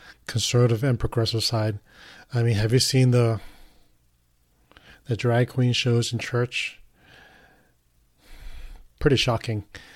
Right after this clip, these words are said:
but it's pretty shocking, but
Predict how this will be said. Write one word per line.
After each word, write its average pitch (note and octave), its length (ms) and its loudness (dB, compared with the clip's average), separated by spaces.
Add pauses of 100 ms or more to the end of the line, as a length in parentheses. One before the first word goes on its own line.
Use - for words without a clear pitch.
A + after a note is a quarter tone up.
(280)
but B2+ 240 2 (1600)
it's C3 160 -4
pretty C#3+ 280 2
shocking, C3+ 640 2 (260)
but A#2 240 0